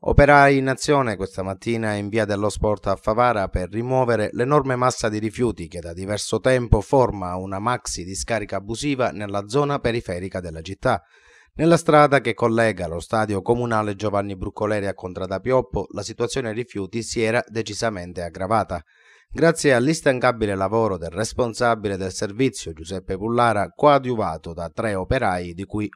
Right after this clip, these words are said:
uno contrattore e due operatori ecologici, sono riusciti a ripulire dall'enorme quantitativo di spazzatura tutta l'area.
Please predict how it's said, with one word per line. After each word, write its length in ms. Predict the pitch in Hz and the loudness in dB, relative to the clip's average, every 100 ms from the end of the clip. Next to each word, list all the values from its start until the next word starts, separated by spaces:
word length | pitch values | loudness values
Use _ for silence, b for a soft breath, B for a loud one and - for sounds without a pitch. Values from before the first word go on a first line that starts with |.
| _ | _
uno 360 | 147 160 143 139 | 4 4 2 0
contrattore 840 | - 110 101 107 - 127 120 95 82 | -2 -4 -2 -4 0 2 4 2 -6
e 40 | |
due 360 | 82 117 117 101 | -4 -2 0 -2
operatori 540 | 98 101 95 95 95 | -4 -4 -4 -4 -6
ecologici, 640 | 95 127 156 135 110 101 95 b b b b | 0 4 6 4 0 -6 -6 b b b b
sono 220 | 165 170 | 2 4
riusciti 580 | 151 147 - 101 85 82 | 4 2 0 -6 -8 -12
a 120 | 82 | -12
ripulire 560 | 87 104 113 127 127 104 | -10 -8 -2 0 0 -2
dall'enorme 720 | 95 95 110 147 135 120 92 | -2 -2 0 2 2 0 -8
quantitativo 760 | - 90 90 101 101 120 110 95 | -6 -6 -6 -6 -4 -4 -4 -4
di 80 | |
spazzatura 720 | 90 - 101 - 120 135 127 | -6 -6 -4 -2 -2 0 2
tutta 320 | 127 104 - 76 | 0 -2 -8 -4
l'area. 440 | 110 92 87 | -2 -2 -4